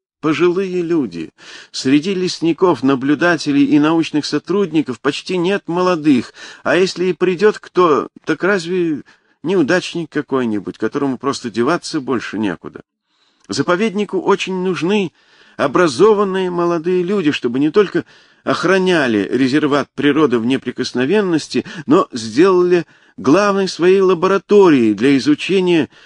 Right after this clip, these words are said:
десятков проблем, выдвигаемых жизнью. Вот та же проблема каштана, который погибает, или восстановление буковых лесов, которых становится всё меньше и меньше на Кавказе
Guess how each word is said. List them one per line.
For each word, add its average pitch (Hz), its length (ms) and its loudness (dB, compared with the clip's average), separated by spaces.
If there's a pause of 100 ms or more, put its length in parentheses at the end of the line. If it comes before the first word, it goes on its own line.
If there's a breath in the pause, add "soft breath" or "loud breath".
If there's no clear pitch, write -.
(240 soft breath)
десятков 175 560 -2
проблем, 151 500 0
выдвигаемых 123 680 -2
жизнью. 95 440 -10 (880 loud breath)
Вот 170 180 0
та 196 140 0
же 151 120 -6
проблема 151 480 -2
каштана, 101 720 -6 (360 soft breath)
который 101 320 -2
погибает, 92 640 -6 (800 loud breath)
или 156 180 6
восстановление 175 840 2
буковых 160 600 2
лесов, 147 440 2
которых 127 360 -2
становится 139 500 0
всё 135 220 -2
меньше 139 380 0
и 127 40 -2
меньше 120 400 -2
на 127 100 -4
Кавказе 123 560 -4